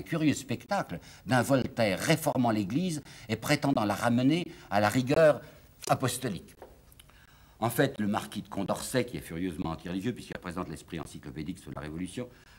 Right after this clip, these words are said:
Condorcet, dans un numéro du deux décembre quatre-vingt-douze de son journal, qui s'appelle La Chronique de Paris, dira la vérité. Il dira, « Avec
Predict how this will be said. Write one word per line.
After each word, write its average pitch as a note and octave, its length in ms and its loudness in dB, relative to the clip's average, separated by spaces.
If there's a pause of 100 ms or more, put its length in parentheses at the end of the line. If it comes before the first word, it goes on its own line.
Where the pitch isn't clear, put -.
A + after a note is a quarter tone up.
Condorcet, G#2+ 520 -2
dans F#2+ 240 -2
un F#2 60 0
numéro F#2+ 460 0
du E2 180 -10
deux D#2 400 -2
décembre G#2+ 480 -6
quatre-vingt-douze E2+ 800 -6
de D#2+ 80 -10
son D#2+ 240 -10
journal, G2+ 380 -4
qui - 100 -16
s'appelle - 260 -12
La C#2+ 60 -10
Chronique D#2 280 -10
de C2+ 80 -12
Paris, F#2 300 -8 (320)
dira F2 280 -4
la E2 80 -4
vérité. E2 360 -10 (440)
Il C#2+ 80 -14
dira, « D#2 220 -10
Avec G2 420 -8